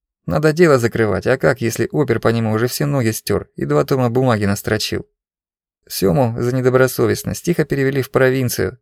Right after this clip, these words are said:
и уже без него спровадили дело в архив. И мораль не в том, что Сёма погорел ни на чём.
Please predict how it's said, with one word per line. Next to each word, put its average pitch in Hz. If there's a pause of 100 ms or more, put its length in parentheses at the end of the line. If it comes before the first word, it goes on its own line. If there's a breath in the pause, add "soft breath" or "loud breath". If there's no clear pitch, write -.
и 165
уже 160
без 143
него 139
спровадили 123
дело 110
в 110
архив. 98 (600)
И 135
мораль 156
не 156
в -
том, 160
что 131
Сёма 131
погорел 123
ни 117
на 123
чём. 95